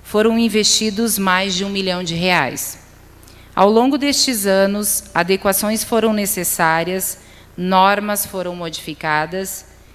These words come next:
e, de tempo em tempo, novas adequações são exigidas. Mudanças como sistema de climatização, tamanho de quartos, janelas e sistemas de gases.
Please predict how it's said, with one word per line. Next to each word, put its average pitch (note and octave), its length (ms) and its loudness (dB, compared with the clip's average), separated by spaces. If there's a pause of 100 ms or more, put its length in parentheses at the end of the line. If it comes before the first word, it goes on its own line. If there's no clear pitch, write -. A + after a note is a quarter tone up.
e, G3+ 60 -6
de G#3 160 -2
tempo D4+ 260 0
em D4+ 100 4
tempo, A3 540 0
novas G3+ 500 2
adequações G3 800 -8
são F#3+ 220 -6
exigidas. D#3+ 880 -4 (460)
Mudanças F3+ 760 0
como E3+ 240 -6
sistema F3+ 460 -2
de E3+ 140 -2
climatização, F3+ 1040 0
tamanho E3 400 -4
de - 100 -6
quartos, E3+ 680 0
janelas E3+ 800 -2
e F#3 40 -6
sistemas D#3+ 520 -8
de D#3+ 80 -6
gases. C3+ 580 -4